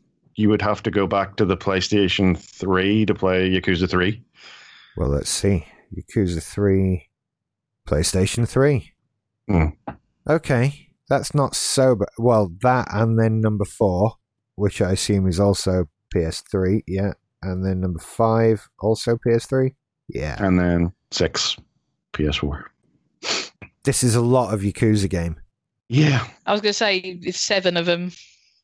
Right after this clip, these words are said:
Speaker 1: Yeah. And
Speaker 3: And they're
Speaker 1: plus
Speaker 3: all
Speaker 1: one that takes
Speaker 3: hefty.
Speaker 1: place in feudal Japan,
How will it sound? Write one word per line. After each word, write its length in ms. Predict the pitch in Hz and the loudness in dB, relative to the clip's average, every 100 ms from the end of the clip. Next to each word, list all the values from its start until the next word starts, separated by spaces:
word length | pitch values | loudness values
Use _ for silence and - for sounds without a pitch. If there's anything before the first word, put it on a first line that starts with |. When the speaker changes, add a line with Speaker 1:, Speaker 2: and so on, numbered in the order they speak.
| _ _ _ _ _ | _ _ _ _ _
Speaker 1:
Yeah. 200 | 82 73 - _ - | -2 -2 -4 _ -4
And 80 | 117 127 | 0 2
Speaker 3:
And 20 | 131 123 | 2 0
they're 80 | - | -2
Speaker 1:
plus 280 | 156 180 170 | 0 0 0
Speaker 3:
all 40 | |
Speaker 1:
one 420 | 127 123 127 127 | 2 2 4 4
that 220 | 123 120 - | 4 0 -2
takes 300 | 180 117 160 | -2 0 0
Speaker 3:
hefty. 120 | 160 | 0
Speaker 1:
place 380 | 120 113 107 - | 2 2 0 -2
in 220 | 107 104 | 2 2
feudal 380 | - 104 101 101 | 2 2 2 2
Japan, 520 | 98 101 92 95 | 0 -2 -2 -2